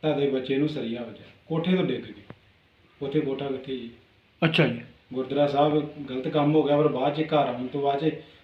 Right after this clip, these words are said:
Speaker 1: ਬੱਚੇ ਨੂੰ ਪੁੱਛਿਆ ਗਿਆ। ਮੈਂ ਉਹਦੀ ਆਣ ਕੇ ਘਰ ਵੇਖੇ ਵੀਡੀਓ, ਸਾਰਾ ਕੁਛ ਵੇਖ ਕੇ ਉਹਨਾਂ ਨੂੰ ਮੈਂ ਸਬੂਤ ਵੀ ਵਿਖਾਇਆ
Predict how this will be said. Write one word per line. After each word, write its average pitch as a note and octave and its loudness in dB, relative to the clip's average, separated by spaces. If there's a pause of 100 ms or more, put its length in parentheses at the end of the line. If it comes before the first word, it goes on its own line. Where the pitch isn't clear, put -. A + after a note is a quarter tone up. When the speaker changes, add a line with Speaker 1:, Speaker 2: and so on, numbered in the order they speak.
(120)
Speaker 1:
ਬੱਚੇ C#3 2
ਨੂੰ D#3 4
ਪੁੱਛਿਆ C3+ 2
ਗਿਆ। D3+ 4
ਮੈਂ D3+ 2
ਉਹਦੀ D3+ 2 (580)
ਆਣ C#3 -2
ਕੇ D3+ 0
ਘਰ D3+ 2
ਵੇਖੇ C3+ 2
ਵੀਡੀਓ, C#3 2
ਸਾਰਾ C3+ 0
ਕੁਛ D3 -4
ਵੇਖ C3+ 0
ਕੇ D#3+ 2
ਉਹਨਾਂ D3 2
ਨੂੰ D#3 4
ਮੈਂ D#3+ 4
ਸਬੂਤ C3+ -2
ਵੀ E3+ 2
ਵਿਖਾਇਆ C3+ 2